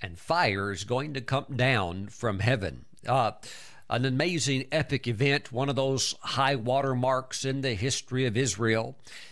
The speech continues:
in the sense where there is another revival. This would have been a, a, a sense of a national revival that really happened in a moment of time, in one day. Suddenly,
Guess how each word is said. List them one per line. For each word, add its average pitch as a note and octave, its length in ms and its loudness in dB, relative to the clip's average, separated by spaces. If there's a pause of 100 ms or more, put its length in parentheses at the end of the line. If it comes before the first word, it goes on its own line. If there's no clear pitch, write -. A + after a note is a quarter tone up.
(120)
in C#3+ 140 2
the D3+ 100 2
sense D3 400 -2
where C3+ 480 2
there B2+ 300 0
is B2+ 320 0
another D3 340 0
revival. B2 680 0
This A2 240 -2
would G#2+ 240 -4
have A#2 180 0
been A#2+ 300 0 (420)
a, A#2+ 300 2
a, C3 300 -8
a B2 40 -2
sense C#3+ 320 -2
of A#2 80 -4
a B2+ 80 2
national B2+ 640 -2
revival G#2 640 0 (280)
that D#3+ 340 0
really C#3+ 460 -4
happened F#3 420 0
in D#3+ 140 2
a D3+ 40 0
moment A#3 380 -2
of A#3+ 100 -6
time, A3+ 380 2
in B2+ 160 -2
one F#3+ 220 -2
day. E3+ 380 2 (340)
Suddenly, A2+ 760 0